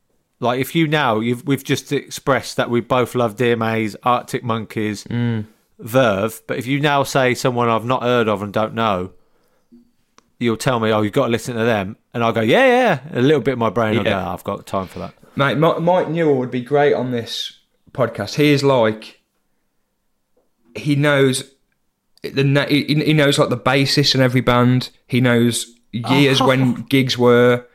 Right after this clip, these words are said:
Speaker 2: He knows album track. He knows
Speaker 1: I've been
Speaker 2: he's
Speaker 1: meaning to get him on for ages,
Speaker 2: Yeah.
Speaker 1: but what I've done is I've left a gap because I know it's gonna just revert into talking about Oasis for an hour.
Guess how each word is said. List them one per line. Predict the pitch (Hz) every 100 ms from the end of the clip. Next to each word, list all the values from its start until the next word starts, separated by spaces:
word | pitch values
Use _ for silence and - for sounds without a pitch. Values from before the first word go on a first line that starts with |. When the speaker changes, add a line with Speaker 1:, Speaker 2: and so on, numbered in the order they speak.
| _
Speaker 2:
He | -
knows | 127 117 -
album | 127 127 127 127
track. | - 123 -
He | 127
knows | 135 127
Speaker 1:
I've | 120
been | 226
Speaker 2:
he's | -
Speaker 1:
meaning | 220 220 214
to | 214
get | 185 202
him | 190
on | 208 202
for | - 185
ages, | 202 165 143
Speaker 2:
Yeah. | 123 117
Speaker 1:
but | 117
what | 180
I've | 139
done | 180 180 107 135
is | - 131
I've | 123
left | 147 147 -
a |
gap | 135 156 143 107 - - - - - - - -
because | 117 - 127
I | 120
know | 123 135 131
it's | 120
gonna | - 120 110
just | 117 110 -
revert | 110 107 98 110 117
into | 107 101 -
talking | 113 107 107
about | 104 104
Oasis | 104 107 98 107 95 -
for | 104
an | 101
hour. | 104 101 92